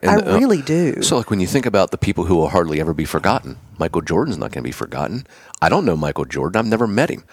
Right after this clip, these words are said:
Speaker 2: but I n-, know Michael Jordan.
Speaker 1: Mm-hmm.
Speaker 2: He touched your life because of his greatness with a
Speaker 1: Mm-hmm.
Speaker 2: basketball in his hand.
Speaker 1: Mm-hmm.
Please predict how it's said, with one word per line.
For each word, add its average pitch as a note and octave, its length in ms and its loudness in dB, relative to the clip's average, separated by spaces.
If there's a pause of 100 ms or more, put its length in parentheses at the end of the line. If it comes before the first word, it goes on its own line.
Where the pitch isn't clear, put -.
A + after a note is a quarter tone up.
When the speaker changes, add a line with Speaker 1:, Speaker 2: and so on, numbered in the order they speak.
(160)
Speaker 2:
but D#2+ 220 0
I D#2 140 4
n-, D2+ 300 -4
know D2+ 300 -2
Michael D2 300 -2
Jordan. A2 420 -2 (180)
Speaker 1:
Mm-hmm. E3 360 -6 (260)
Speaker 2:
He - 140 -2
touched - 440 -2
your E2 120 0
life E2+ 240 4
because - 240 -2
of D2 60 -4
his C#2+ 120 -4
greatness - 800 -6 (120)
with E3+ 100 -4
a - 60 2
Speaker 1:
Mm-hmm. - 80 2
Speaker 2:
basketball F#3 380 0
in - 20 -14
his G1+ 100 -14
hand. - 260 -14
Speaker 1:
Mm-hmm. E3 340 -6